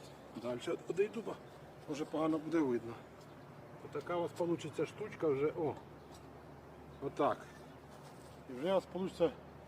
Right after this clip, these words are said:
інструмент. Черенок обичний не входить.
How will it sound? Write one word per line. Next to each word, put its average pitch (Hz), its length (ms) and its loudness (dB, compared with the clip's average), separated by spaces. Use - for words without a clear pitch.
інструмент. 143 600 4
Черенок 175 360 6
обичний 180 500 4
не 160 120 6
входить. 151 440 6